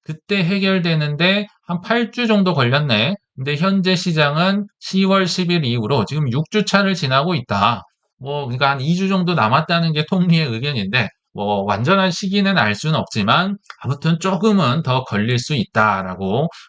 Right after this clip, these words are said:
어, 보시면 좋을 것 같습니다. 그래서 오늘의 결론은, 어, 필립 피셔의 얘기로 한번 마무리를 해보도록 하겠습니다. 현재 시장이 갖고 있는 이미지와 굉장히 공포스러운 이미지가 있겠죠. 그리고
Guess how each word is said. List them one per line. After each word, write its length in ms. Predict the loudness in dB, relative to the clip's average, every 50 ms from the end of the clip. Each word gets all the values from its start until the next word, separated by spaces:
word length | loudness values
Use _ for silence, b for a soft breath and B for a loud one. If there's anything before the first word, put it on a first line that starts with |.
| B _
어, 160 | -18 -18 -10
보시면 360 | -8 -8 -6 -2 -2 -2 -2
좋을 200 | 0 -2 -2 0
것 80 | 2 2
같습니다. 560 | 2 2 2 -2 -6 -2 0 2 2 0 0 -6 b b b b b _ _ _ _ _ _
그래서 160 | -10 -8 -6
오늘의 400 | -4 -2 -2 -2 0 0 -2 -2
결론은, 580 | 0 -2 0 0 0 0 2 2 0 0 0 -4 _ _ _ _ _ _ _ _ _ _ _
어, 380 | -10 -8 -6 -4 -4 -4 -4 -4
필립 360 | -4 -4 -2 0 0 0 -2 0
피셔의 520 | 0 0 0 2 2 2 2 2 2 0
얘기로 380 | 0 -2 -2 0 0 2 2 2
한번 260 | 0 0 0 -2 0 0
마무리를 540 | 0 -2 0 0 0 0 2 2 0 0 0
해보도록 500 | -2 -2 0 -2 0 0 2 0 0 0
하겠습니다. 640 | 0 -2 -4 -4 -6 -10 -4 0 0 0 0 -2 -8 _ _ _ _ _ _ _ _ _ _ _ _ _ _ _ _ _ _ _ _ _ -10
현재 420 | -6 -4 -2 -2 0 0 0 0 0
시장이 480 | 0 -2 0 2 2 2 2 0 -2
갖고 340 | -2 -2 -4 -4 -4 -4 -4
있는 300 | -2 -2 0 0 0 0
이미지와 640 | 0 0 0 0 -2 0 0 2 2 2 2 0 -2 -6 -10 -14
굉장히 360 | -10 -8 -4 -4 -2 -4 -2 -2
공포스러운 720 | -2 -2 -2 0 0 2 2 2 2 2 2 2 2 2
이미지가 380 | 0 -2 -2 -2 -4 0 0 0
있겠죠. 600 | 0 0 0 -2 -2 0 2 2 4 4 2 2 -2 -6 _ _
그리고 460 | -12 -10 -8 -4 -2 0 0 0 0